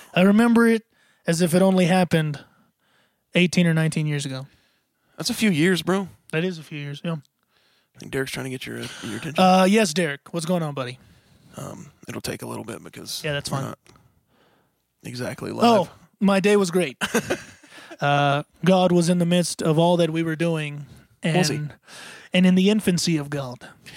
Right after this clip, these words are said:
Speaker 2: When he was a small baby child.
Speaker 1: See, we haven't left, people. This is, this, this is still the same thing. We're here. No, I can't say that either. Dang it.
Speaker 2: I mean, you could if you wanted to now.
Speaker 1: I could if I wanted to now, but then, you know,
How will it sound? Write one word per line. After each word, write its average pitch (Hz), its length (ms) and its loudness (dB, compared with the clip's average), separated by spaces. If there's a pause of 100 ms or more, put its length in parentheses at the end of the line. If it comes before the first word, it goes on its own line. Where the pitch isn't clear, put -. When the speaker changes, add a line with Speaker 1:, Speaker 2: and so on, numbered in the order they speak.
(180)
Speaker 2:
When - 120 -14
he - 60 -12
was - 140 -4
a - 40 -6
small 147 440 -2
baby 135 280 -2
child. 107 540 -6 (480)
Speaker 1:
See, - 180 0
we 220 120 6
haven't 220 180 4
left, 226 240 2
people. 214 400 2
This 190 220 2
is, 196 100 0
this, 202 400 0
this 190 240 2
is 202 60 0
still 226 180 4
the 208 80 2
same 214 240 2
thing. 214 380 2
We're 175 100 4
here. 240 460 4 (840)
No, 151 120 -4
I 156 80 -2
can't 165 180 -4
say 156 80 -4
that 147 160 -6
either. 139 260 -6
Dang 160 180 -8
it. 131 100 -18 (680)
Speaker 2:
I - 40 -10
mean, 139 100 -4
you 135 60 -6
could 143 120 -2
if 151 60 -6
you 131 80 -2
wanted 123 240 -6
to 127 80 -6
now. 139 400 -8 (160)
Speaker 1:
I 185 80 2
could 285 160 2
if 208 100 4
I 214 40 4
wanted 220 280 4
to 208 120 4
now, 196 480 2 (360)
but 185 200 2
then, 208 420 4
you 196 100 6
know, 185 320 2